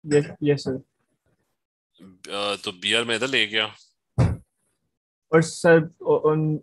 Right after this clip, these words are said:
Speaker 1: इन दोनों में से कोई एक को भी ऊपर ले जाए।
Speaker 2: नहीं, देखिए ना, मसला ही क्या हुआ, ब-, बात वही की वही है,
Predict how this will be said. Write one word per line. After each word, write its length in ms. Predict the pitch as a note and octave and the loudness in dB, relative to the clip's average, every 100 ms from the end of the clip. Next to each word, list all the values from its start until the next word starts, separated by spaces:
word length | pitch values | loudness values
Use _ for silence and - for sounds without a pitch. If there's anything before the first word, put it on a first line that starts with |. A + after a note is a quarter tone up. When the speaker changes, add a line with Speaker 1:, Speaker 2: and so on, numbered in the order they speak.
| - | -2
Speaker 1:
इन 120 | D#3+ | 0
दोनों 200 | D#3 D#3 | 0 0
में 120 | D#3 | -4
से 140 | D3+ D#3+ | -6 -6
कोई 140 | D#3+ D#3 | -4 0
एक 200 | C#3+ C#3 | 0 0
को 80 | C#3+ | -4
भी 160 | C3+ | -4
ऊपर 280 | C#3 B2 C3 | -6 -4 -6
ले 220 | C3 B2 | -6 -6
जाए। 120 | B2 C3+ _ _ _ _ _ _ _ _ _ _ _ _ | -8 -12 _ _ _ _ _ _ _ _ _ _ _ _
Speaker 2:
नहीं, 220 | C3 A#2+ | 2 2
देखिए 220 | G2+ G2+ A#2+ | 2 -2 -2
ना, 60 | |
मसला 360 | G#2 G2+ G2+ A#2 | -4 -4 -2 -2
ही 60 | |
क्या 140 | G#2+ G2+ | -2 -4
हुआ, 160 | E2+ | -6
ब-, 240 | F2 F#2 F#2 | -10 -10 -2
बात 220 | G2 A2+ - | 0 0 -2
वही 100 | A2+ | -4
की 100 | A#2 | -4
वही 200 | G#2+ G#2 | -4 -4
है, 180 | E2+ | -6